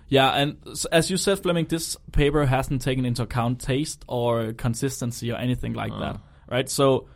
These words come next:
Speaker 1: one of the problems when you freeze, this is actually why I found this paper, is because at, at first I wanted to find an answer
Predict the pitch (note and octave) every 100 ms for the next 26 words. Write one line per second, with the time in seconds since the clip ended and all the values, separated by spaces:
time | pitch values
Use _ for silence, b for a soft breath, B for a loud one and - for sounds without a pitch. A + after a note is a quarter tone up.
0 | b b b C#3+ D#3 C3+ C3+ C3+ D3+ C#3
1 | A#2+ A2+ A2+ A2 - C3+ D#3 - D3+ D3
2 | C3 B2 B2+ B2+ G2+ F#2+ G#2+ A2+ C3 A#2
3 | - A2+ A#2+ A#2 A2 A2 A#2 A#2+ A2 -
4 | C3 B2+ A2+ - C3 C3 - - - B2
5 | D#3+ E3+ F#3 D3 C#3+ C#3+ B2+ C3+ B2+ C3
6 | - C3 C3+